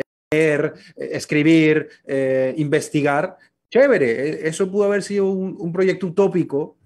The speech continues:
pero no es la realidad. La realidad es que hay muchísimos matices, y yo creo que tenemos que, hablando de la reconciliación, tenemos que nosotros,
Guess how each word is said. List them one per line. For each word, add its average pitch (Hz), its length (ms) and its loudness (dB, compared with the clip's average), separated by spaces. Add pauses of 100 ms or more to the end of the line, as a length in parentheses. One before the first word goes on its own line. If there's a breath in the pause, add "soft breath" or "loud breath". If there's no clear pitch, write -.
(180)
pero 131 220 -2
no 175 100 0
es 233 100 -2
la 254 120 -2
realidad. 165 720 -4
La 131 160 -4
realidad 131 320 -4
es - 80 -12
que - 80 -6
hay 175 80 -4
muchísimos 175 640 -10
matices, 147 520 -12
y 135 120 -8
yo 156 180 -2
creo 131 400 -6 (440 soft breath)
que 135 120 -4
tenemos 139 320 -6
que, 143 320 -4
hablando 127 280 -4
de 151 80 0
la 147 80 0
reconciliación, 139 680 -8
tenemos 147 340 -10
que 135 120 -10
nosotros, 180 800 -2